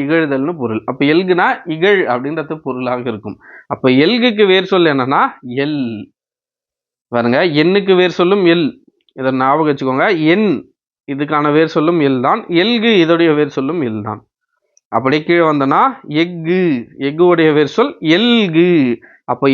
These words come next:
எல்குக்கு ஒரு வேர் சொல் இருக்கு, அது என்னன்னா எள். பாருங்க, எல்குக்கு என்ன இருக்கு? ஒரு வேர் சொல் இருக்கு.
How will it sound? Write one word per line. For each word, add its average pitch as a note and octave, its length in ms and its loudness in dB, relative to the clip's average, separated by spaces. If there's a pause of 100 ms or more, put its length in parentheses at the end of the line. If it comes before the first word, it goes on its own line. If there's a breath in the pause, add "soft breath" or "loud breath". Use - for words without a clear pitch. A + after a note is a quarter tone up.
எல்குக்கு C4 400 0 (100)
ஒரு F#3 160 2
வேர் F3 200 0
சொல் D#3+ 200 0
இருக்கு, A#2 200 -6 (140)
அது C#3+ 200 -2
என்னன்னா A#2+ 280 -2 (200)
எள். G#2+ 120 -4 (1600)
பாருங்க, B2+ 260 0 (180)
எல்குக்கு F3+ 480 2
என்ன F3 200 0
இருக்கு? F3 200 0 (200)
ஒரு D3 180 0
வேர் E3+ 180 0
சொல் C#3 220 -2
இருக்கு. C3+ 200 0